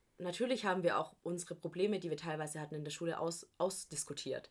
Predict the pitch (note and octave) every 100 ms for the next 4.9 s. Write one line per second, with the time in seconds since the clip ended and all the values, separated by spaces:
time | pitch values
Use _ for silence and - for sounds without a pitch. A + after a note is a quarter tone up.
0 | _ _ E3 D3+ D3+ D#3+ E3 - D#3+ D#3+
1 | D#3 D3+ D3+ E3+ E3+ D#3+ E3 F#3+ D3+ C#3+
2 | C#3+ - D#3+ E3 E3 - - D3+ F#3+ F#3+
3 | F#3+ F#3+ F#3 F#3 F#3+ E3 D#3+ D#3 D3+ D#3+
4 | D#3+ D#3+ D#3 - D3+ - C#3+ C#3 C#3